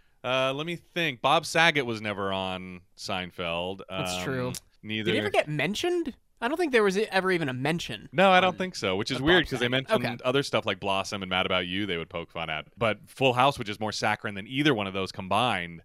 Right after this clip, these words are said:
Speaker 1: Um,
Speaker 2: Yeah, never even,
Speaker 1: yeah.
Speaker 2: never even, like, a Full House
Speaker 1: <laughs>
Speaker 2: joke. All right, well, if you've never listened to us before, we are not a research-heavy show, despite the last twenty-seven minutes, uh, being exclusively research and bullshit.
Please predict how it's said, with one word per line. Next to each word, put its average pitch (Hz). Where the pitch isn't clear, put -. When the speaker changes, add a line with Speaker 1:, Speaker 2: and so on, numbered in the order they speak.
Speaker 1:
Um, 85
Speaker 2:
Yeah, 87
never 156
even, 160
Speaker 1:
yeah. -
Speaker 2:
never 143
even, 156
like, 143
a 127
Full 143
House 139
Speaker 1:
<laughs> 143
Speaker 2:
joke. 143
All 110
right, 330
well, 254
if 247
you've 240
never 269
listened 254
to 269
us -
before, 240
we 220
are 247
not 233
a 190
research-heavy 208
show, 202
despite 277
the 247
last 202
twenty-seven 202
minutes, 180
uh, 131
being 214
exclusively 214
research 190
and 151
bullshit. 190